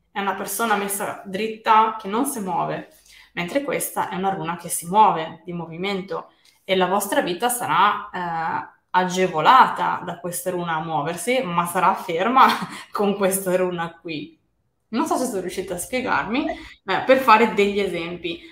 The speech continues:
Ora, io parlo delle rune con molta leggerezza e serenità, però ritengo che le rune siano degli strumenti potentissimi con cui non scherzare, ovviamente.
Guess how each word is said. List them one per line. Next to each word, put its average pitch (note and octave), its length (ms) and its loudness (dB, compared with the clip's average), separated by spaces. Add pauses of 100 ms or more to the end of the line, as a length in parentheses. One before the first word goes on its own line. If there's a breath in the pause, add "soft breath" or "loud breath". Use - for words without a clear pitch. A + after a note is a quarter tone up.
(100)
Ora, F#3 380 4
io - 180 2
parlo A#3 240 2
delle G3+ 260 0
rune G#3+ 300 0
con G3 160 -6
molta F3+ 260 -6
leggerezza F#3 760 -6
e - 20 -6
serenità, F#3 720 -6
però A3+ 160 0
ritengo B3+ 420 -4
che A#3+ 100 -2
le G3 100 0
rune A3 220 -4
siano G3+ 240 -6
degli F3+ 200 -6
strumenti F#3 540 -8
potentissimi G#3 680 -4
con G3+ 180 -8
cui F#3+ 160 -6
non E3+ 100 -8
scherzare, D#3+ 960 -2
ovviamente. E3 600 -12